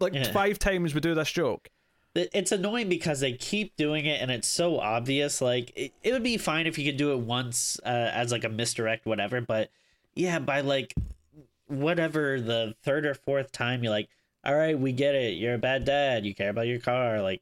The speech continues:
Speaker 2: all right, get over it." <laughs>
Speaker 1: Yeah, and, you know, the parents weren't really in the first one that much. Like, they, you know, they're at the start and they leave, uh, and obviously come back at the end. Here,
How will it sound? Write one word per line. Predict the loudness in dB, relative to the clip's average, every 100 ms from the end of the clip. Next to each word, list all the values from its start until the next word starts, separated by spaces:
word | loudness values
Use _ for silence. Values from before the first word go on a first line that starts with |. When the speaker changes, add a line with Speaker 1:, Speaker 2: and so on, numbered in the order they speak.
| _
Speaker 2:
all | -6
right, | -4 -6 _
get | -2
over | -2 -4
it." | -6 -8
<laughs> | _ -20 -20 _ _ _
Speaker 1:
Yeah, | -2 0 0 0
and, | -2 -4 -10 _ _ _ _ _ -2
you |
know, | 0
the | 2
parents | 2 2 2 2
weren't | 0 2
really | 0
in | 0 0
the | 0
first | 0 -4 -2
one | -2 0
that | -2 -2
much. | -2 -4 -4 -6 -6 _ _ _ _ -2
Like, | 0 2
they, |
you | 2
know, | 2 2
they're | 2
at | 0
the | 0
start | 0 2 2
and | 2
they | 2
leave, | 2 2 0 -6 _ _ _ _ _ _ _ _ _ _ _ -8 -2
uh, |
and | 0 2 2
obviously | 2 0
come | 0 0
back | 0
at | 0
the | 0
end. | 2 0 -6 _ _ _ _ _
Here, | -2 2 2 0